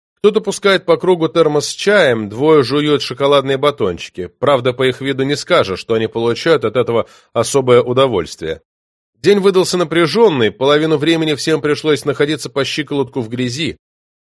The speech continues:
Даже сама почва, кажется, настроена против них. Мокрая глина засасывает ноги и истощает энергию. Черуэлл в нескольких местах вышел из берегов, и половина группы уже в резиновых сапогах.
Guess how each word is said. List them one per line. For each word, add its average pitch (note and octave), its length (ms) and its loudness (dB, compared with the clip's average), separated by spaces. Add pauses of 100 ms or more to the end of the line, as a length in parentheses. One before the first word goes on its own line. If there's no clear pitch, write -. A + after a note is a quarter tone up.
Даже B2 300 0
сама C#3 280 2
почва, D#3 460 2
кажется, A#2+ 400 -2
настроена B2 460 2
против A#2+ 420 -4
них. D#2+ 280 -10 (680)
Мокрая D#3 420 2
глина F#3 320 0
засасывает C#3 640 0
ноги E3 280 -2
и A2+ 60 0
истощает B2+ 540 -2
энергию. E2+ 500 -6 (640)
Черуэлл G3+ 420 6
в D3 80 -4
нескольких F3 480 -2
местах D#3+ 420 -2
вышел D#3 340 -2
из B2 100 -2
берегов, D3+ 480 0
и G#2 60 -4
половина C#3 480 0
группы D3+ 360 -2
уже C#3 220 2
в C#3+ 60 -4
резиновых C3+ 500 -2
сапогах. G2 640 -6